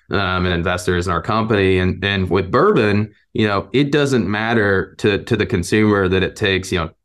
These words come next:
mi-, minimum, ideally two years, I, you know, really four to six or four to eight.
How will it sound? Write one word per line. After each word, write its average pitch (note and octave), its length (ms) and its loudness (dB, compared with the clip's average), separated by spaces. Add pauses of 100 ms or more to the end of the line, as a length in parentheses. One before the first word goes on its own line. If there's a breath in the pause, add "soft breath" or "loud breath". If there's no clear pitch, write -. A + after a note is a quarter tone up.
mi-, G2+ 200 0
minimum, G#2+ 640 2
ideally F#2 600 0
two F2 200 -4
years, E2 420 0
I, E2+ 240 -2 (100)
you F2+ 80 -14
know, C#2+ 220 -18
really A2+ 400 2
four G#2 320 2
to F#2 80 -2
six F#2 640 -4
or E2 100 -4
four G2+ 220 0
to F2 100 0
eight. F2+ 440 0